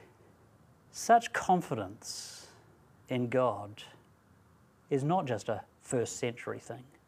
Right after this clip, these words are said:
I want to give you a twenty-first century example. On Palm Sunday in twenty seventeen,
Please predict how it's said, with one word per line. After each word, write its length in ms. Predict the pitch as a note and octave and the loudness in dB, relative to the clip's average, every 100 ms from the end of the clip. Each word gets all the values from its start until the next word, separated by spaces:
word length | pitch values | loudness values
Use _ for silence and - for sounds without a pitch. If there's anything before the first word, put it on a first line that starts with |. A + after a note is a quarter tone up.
| _ _ _ _ _ _ _ _ _ - - | _ _ _ _ _ _ _ _ _ -16 0
I 60 | |
want 80 | D#3+ | 4
to 60 | F#3 | 8
give 100 | F3 | 8
you 80 | |
a 60 | E3+ | 8
twenty-first 560 | - F3 F3 - A#2+ - | 6 4 4 4 0 2
century 480 | C3 C3 A#2+ A2 - - _ _ _ _ - _ - | -2 0 0 0 -4 -18 _ _ _ _ -20 _ -4
example. 600 | B2+ - A#2+ A2+ A2 A2 - _ _ _ _ _ _ _ _ _ _ _ _ _ - - - - - - - _ - | -2 2 0 0 -6 -14 -16 _ _ _ _ _ _ _ _ _ _ _ _ _ -20 -20 -20 -20 -20 -20 -20 _ -10
On 80 | C#3+ | -8
Palm 480 | C3 - F#3 G3 F#3+ | -6 0 4 6 4
Sunday 720 | - - F3+ E3+ B2 G#2+ A2 - - - _ _ _ _ _ _ _ _ _ - | 0 0 2 2 2 0 -4 -12 -20 -20 _ _ _ _ _ _ _ _ _ -10
in 100 | A#2+ | -10
twenty 400 | - F3+ F3+ F3 | -4 0 0 -2
seventeen, 920 | - - D#3+ C#3+ C3 D3 C3 G#2 F#2+ | -4 0 0 0 -2 -2 -2 -4 -8